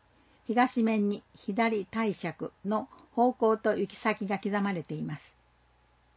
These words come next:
ここから右へ分かれる細い道が中山寺へ向かう巡礼道で、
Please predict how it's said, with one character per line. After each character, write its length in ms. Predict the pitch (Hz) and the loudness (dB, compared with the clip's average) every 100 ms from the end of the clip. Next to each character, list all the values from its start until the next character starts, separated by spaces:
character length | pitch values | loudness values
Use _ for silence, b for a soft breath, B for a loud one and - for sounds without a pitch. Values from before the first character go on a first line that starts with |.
| _ 214 | _ -2
こ 60 | |
こ 160 | 196 247 | 4 6
か 160 | 247 | 6
ら 120 | 208 185 | 4 2
右 380 | 185 214 247 | 2 2 4
へ 80 | 226 | 2
分 160 | 180 180 | 2 0
か 120 | 202 | -2
れ 120 | 202 | -2
る 100 | 196 | -2
細 300 | 170 196 233 | -4 0 2
い 200 | 214 170 | 2 0
道 120 | 151 | -4
が 220 | 160 175 - | -4 -4 -4
中 240 | 196 - | -6 0
山 260 | 233 226 220 | 2 2 2
寺 280 | 196 180 170 | 0 0 -2
へ 80 | |
向 140 | 165 170 | -4 -6
か 200 | 208 202 | -4 -4
う 80 | 190 | -4
巡 240 | 190 208 | -2 -2
礼 200 | 202 180 | 0 -2
道 240 | 160 - 151 | -4 -8 -12
で、 160 | 180 | -12